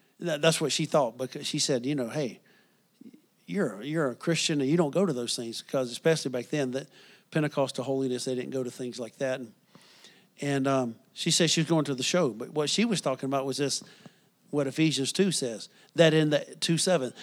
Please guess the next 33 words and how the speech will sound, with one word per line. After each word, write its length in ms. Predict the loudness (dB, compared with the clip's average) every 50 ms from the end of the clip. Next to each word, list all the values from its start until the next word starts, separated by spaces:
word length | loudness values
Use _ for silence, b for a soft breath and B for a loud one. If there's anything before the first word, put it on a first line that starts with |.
| B B
that 180 | B 8 10 10
in 140 | 10 10 8
the 80 | 8 6
ages 400 | 8 8 8 8 8 6 4 2
to 100 | 0 0
come 280 | 2 4 4 4 4 4
he 140 | 2 2 2
might 260 | 2 2 0 0 0
show. 380 | 2 4 4 4 4 2 -2 -12 _ _ _ _ _ _ _ _ _ _ _ _ _ _ _ _ _ _ _ _ _ _ -6
She 160 | 2 2 4
said 220 | 6 6 6 4
she 140 | 4 4 2
was 100 | 2 4
going 160 | 4 2 4
to 120 | 4 4 2
the 100 | 2 2
show. 320 | 4 4 4 4 2 -4 -18 _ _ B B B B B B B B B
He's 220 | B 6 8 8
gonna 180 | 8 6 6 6
show 320 | 6 6 8 8 6 6
all 240 | 6 6 6 6 6
the, 280 | 4 2 0 0 0 b b b b b b
the 120 | -2 -2
greatness 640 | -2 0 4 4 4 4 4 0 -2 -4 -4 -4 -2
and 220 | -2 -2 -2 -2
his 220 | -2 -4 -4 -2 0
loving 380 | 0 2 2 2 2 2 0
kindness 420 | 0 -2 -2 0 0 0 -2 -2 -4
towards 320 | -2 -2 0 0 -2 -2
us 100 | -6 -10
through 260 | -6 -4 -2 -2 -2
Christ 360 | -2 -2 -4 -4 -2 -4 -6
Jesus. 540 | -6 -4 -4 -4 -6 -8 -12 -12 -14 -14 -14